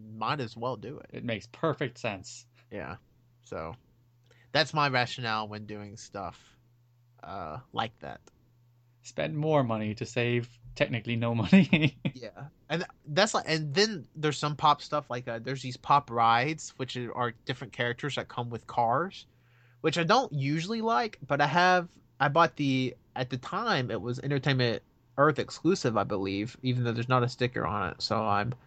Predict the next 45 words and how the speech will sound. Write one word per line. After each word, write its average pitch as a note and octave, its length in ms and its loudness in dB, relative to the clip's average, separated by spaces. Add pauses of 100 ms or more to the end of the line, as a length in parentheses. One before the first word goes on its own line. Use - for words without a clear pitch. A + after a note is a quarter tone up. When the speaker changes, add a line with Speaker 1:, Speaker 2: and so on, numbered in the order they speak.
(280)
Speaker 1:
second A#2 280 2
guessing A#2 300 4
myself. F2 480 0 (380)
But C#3+ 120 8
it's C3+ 300 2
Deadpool D3+ 640 4
in C3+ 60 4
a B2+ 40 4
chimichanga C#3+ 600 4
truck. - 380 2 (840)
I'm D#3 100 2
like, D#3 140 8
"Well, C3+ 80 4
I E3+ 100 8
gotta D3 240 8
have G#2 220 -4
that." A#2 300 -2 (360)
Speaker 2:
Yeah. C#3 220 0 (160)
Speaker 1:
So - 100 -14
I - 40 -18 (120)
bought A2+ 220 0
it. F2+ 100 -14
And C#3 220 -6
shipping F3+ 300 0
on B2+ 100 0
that - 140 4
was A#2 100 -10
ten D#3 180 -8
dollars A#2 400 0
'cause B2 180 -4
it's A#2+ 120 -6
bigger. D3+ 400 4
<laughs> - 40 -12 (760)
Speaker 2:
You G#3+ 600 0
Speaker 1:
And D3+ 80 2
Speaker 2:
piled G3 220 8
Speaker 1:
then F#3 60 6
Speaker 2:
on E3+ 80 2
another D#3+ 280 2
twelve D3+ 540 2
just C3+ 220 0
to D3 40 -6
make C3+ 140 -2
it C#3 80 -4
worth - 420 -4